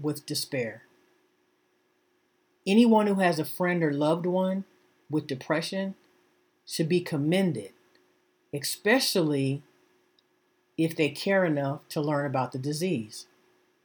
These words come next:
You are appreciated more than you may realize because mental illness is plagued by stereotypes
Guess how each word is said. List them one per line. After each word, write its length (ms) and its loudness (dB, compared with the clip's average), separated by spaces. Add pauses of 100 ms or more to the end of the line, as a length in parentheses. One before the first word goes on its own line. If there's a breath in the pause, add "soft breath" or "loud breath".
(580)
You 360 2
are 200 2
appreciated 960 0 (100)
more 340 0
than 200 0
you 80 0
may 220 0
realize 720 -4 (420)
because 340 -2
mental 320 -2
illness 480 0
is 140 -8
plagued 380 -4
by 160 -6
stereotypes 1080 -4